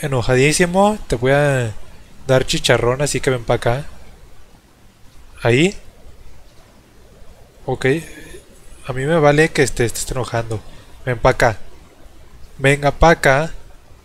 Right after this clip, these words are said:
E-, es un desgraciado. Está esper-, no me voy a poner en tu rango, ya te lo dije. Maldito campero. Ok,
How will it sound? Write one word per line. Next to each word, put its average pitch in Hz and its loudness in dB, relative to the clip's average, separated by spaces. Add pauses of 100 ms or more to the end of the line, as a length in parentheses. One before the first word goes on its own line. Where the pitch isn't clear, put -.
(720)
E-, 156 -6
es 139 0
un 165 -8
desgraciado. 123 0
Está 131 -4
esper-, - 0 (160)
no 143 -8
me 165 -2
voy 160 4
a - 4
poner 127 0
en 139 -4
tu 135 -4
rango, 117 0
ya 127 4
te 135 -2
lo 131 2
dije. 120 0 (580)
Maldito 127 -2
campero. 120 2 (2750)
Ok, 123 -2